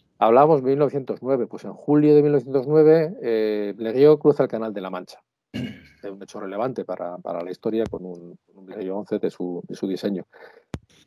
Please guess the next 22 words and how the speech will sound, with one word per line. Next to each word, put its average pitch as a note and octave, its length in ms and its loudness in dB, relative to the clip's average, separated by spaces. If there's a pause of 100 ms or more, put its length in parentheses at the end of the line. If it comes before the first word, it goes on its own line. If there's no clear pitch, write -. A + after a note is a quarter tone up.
Veis C3+ 200 6
que E3 120 6
tres D3 180 4
fotos D3 440 4
y A2+ 120 0
simplemente C3+ 520 0
es - 120 0
el A#2 120 0
hecho A#2+ 200 -2
curioso, B2+ 440 2
si A2 140 -6
os - 80 -8
fijáis, A#2+ 520 2
Leguió A#2+ 500 2
está A#2 300 0
posando A#2+ 580 0
en G#2+ 140 -2
las F#2+ 160 -2
tres, B2 360 2
¿a G2 120 0
cuál G#2+ 220 2
más? B2 300 0